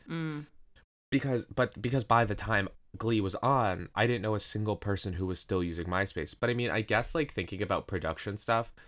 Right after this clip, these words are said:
Speaker 2: they probably filmed this in, like, two thousand eight.
Speaker 1: Maybe, or maybe they just filmed it before Facebook started to surpass MySpace. So in a small town with not that many people, at a high school, a bunch of weirdos,
Speaker 2: And not a
Speaker 1: like,
Speaker 2: college town,
Speaker 1: not
Speaker 2: because
Speaker 1: a
Speaker 2: Face-
Speaker 1: college town,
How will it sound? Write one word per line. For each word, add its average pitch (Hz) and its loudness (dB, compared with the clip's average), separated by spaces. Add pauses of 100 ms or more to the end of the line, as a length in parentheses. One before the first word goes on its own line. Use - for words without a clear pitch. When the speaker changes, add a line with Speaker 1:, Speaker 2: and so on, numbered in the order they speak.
(240)
Speaker 2:
they 101 6
probably 95 2
filmed 87 0
this 95 -4
in, 90 -2
like, 85 -2
two - -4
thousand 87 0
eight. 82 -4 (1080)
Speaker 1:
Maybe, 220 6
or 196 6
maybe 214 6
they 214 6
just 185 -2
filmed 180 4
it 180 0
before 160 4
Facebook 160 0
started 156 0
to 165 -6
surpass 156 -2
MySpace. 156 0
So 165 6
in 160 4
a 151 2
small 185 8
town 185 6
with 165 2
not 156 0
that 170 6
many 160 0
people, 151 0
at 143 0
a 147 0
high 196 6
school, 190 6
a 175 6
bunch 170 2
of 180 0
weirdos, 170 6
Speaker 2:
And 135 10
not 127 12
a 147 4
Speaker 1:
like, 139 6
Speaker 2:
college 123 8
town, 87 2
Speaker 1:
not 190 8
Speaker 2:
because 190 8
Speaker 1:
a 202 4
Speaker 2:
Face- 190 4
Speaker 1:
college 180 4
town, 160 0